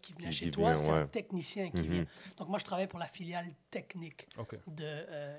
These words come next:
Speaker 3: Parce
Speaker 1: Gaz
Speaker 3: que ça,
Speaker 1: Métro
Speaker 3: c'est,
Speaker 1: Plus.
Speaker 3: ça, c'est comme travailler pour le gouvernement, bro,
Speaker 1: Ouais,
Speaker 3: quand tu
Speaker 1: c'est
Speaker 3: travailles
Speaker 1: des
Speaker 3: pour
Speaker 1: gros
Speaker 3: Gaz Métro,
Speaker 1: ouais,
Speaker 3: bro.
Speaker 1: ouais, c'est des
Speaker 3: Like,
Speaker 1: gros
Speaker 3: tu
Speaker 1: jobs.
Speaker 3: rentres pas
Speaker 2: C'est
Speaker 3: là-dedans
Speaker 2: vrai.
Speaker 3: facilement,
Speaker 1: Ouais,
Speaker 3: tu
Speaker 1: ouais. Moi, j'étais rentré par un centre d'appel qui s'appelait Vox Data.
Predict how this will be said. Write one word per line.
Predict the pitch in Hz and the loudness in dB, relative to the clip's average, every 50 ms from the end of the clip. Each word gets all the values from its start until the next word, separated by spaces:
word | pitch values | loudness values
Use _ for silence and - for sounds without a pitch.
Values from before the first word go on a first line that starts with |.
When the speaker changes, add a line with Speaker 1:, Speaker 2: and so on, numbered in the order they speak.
| 156 | -6
Speaker 3:
Parce | 156 - 151 | -2 -2 0
Speaker 1:
Gaz | 143 | 2
Speaker 3:
que | 135 117 | 2 4
ça, | - 185 | 4 2
Speaker 1:
Métro | - - | 2 2
Speaker 3:
c'est, | 127 117 | -4 -6
Speaker 1:
Plus. | 113 - | -4 -4
Speaker 3:
ça, | - | -4
c'est | - - 120 | -4 -4 -4
comme | - 127 120 | -6 -6 -6
travailler | - 123 123 131 135 | -6 -4 -2 -2 -2
pour | 120 123 120 | 0 2 2
le | 120 | 2
gouvernement, | 120 117 113 120 120 127 139 175 170 | 2 2 0 0 0 0 -2 -2 -2
bro, | 123 156 214 | 0 2 2
Speaker 1:
Ouais, | 170 - | 2 0
Speaker 3:
quand | - 117 | -2 -10
tu | - | -8
Speaker 1:
c'est | - | -4
Speaker 3:
travailles | 131 123 123 | -2 0 0
Speaker 1:
des | 120 | 0
Speaker 3:
pour | - - | -2 -4
Speaker 1:
gros | 131 123 | -4 -4
Speaker 3:
Gaz | 117 117 | -4 -4
Métro, | 120 110 - 202 190 | -8 -8 -2 2 4
Speaker 1:
ouais, | 196 | 4
Speaker 3:
bro. | 185 170 | 4 4
Speaker 1:
ouais, | 156 | 0
c'est | 147 - | -2 -4
des | - | -6
Speaker 3:
Like, | 107 104 | -6 -6
Speaker 1:
gros | 98 - 165 156 | -6 -6 -6 -6
Speaker 3:
tu | 147 - | -4 -2
Speaker 1:
jobs. | - - | 0 0
Speaker 3:
rentres | - - - | 2 4 6
pas | 85 80 | 6 8
Speaker 2:
C'est | 82 | 8
Speaker 3:
là-dedans | 85 85 82 | 8 6 6
Speaker 2:
vrai. | 85 - 139 | 6 4 4
Speaker 3:
facilement, | - 139 - - - 127 117 120 139 147 151 151 | 2 -4 -8 -6 -8 -4 -2 2 6 6 6 6
Speaker 1:
Ouais, | 147 | 6
Speaker 3:
tu | 139 131 - 127 120 120 117 | 2 -2 -8 -8 -6 -4 -4
Speaker 1:
ouais. | 117 113 107 - _ - - - - | -4 -4 -6 -8 _ -20 -12 -2 2
Moi, | 226 220 | 2 2
j'étais | 226 240 | 4 4
rentré | 190 196 190 190 - - 247 247 | 4 4 4 4 2 -4 -4 -2
par | - 202 185 170 165 | 0 -2 -2 0 0
un | 175 175 170 165 165 | -2 -2 -2 -4 -4
centre | - - - 247 233 214 | -4 -4 -4 -4 -4 -2
d'appel | 185 190 180 - - 208 220 226 214 | -4 -4 -4 -4 -4 -4 -4 -4 -4
qui | 190 - | -6 -8
s'appelait | - - 196 160 139 - 180 165 | -8 -8 -8 -10 -10 -10 -12 -10
Vox | 151 151 190 202 196 - 170 | -6 -2 -2 -2 -2 -2 -10
Data. | 160 165 156 - - 160 - | -10 -10 -10 -10 -12 -16 -18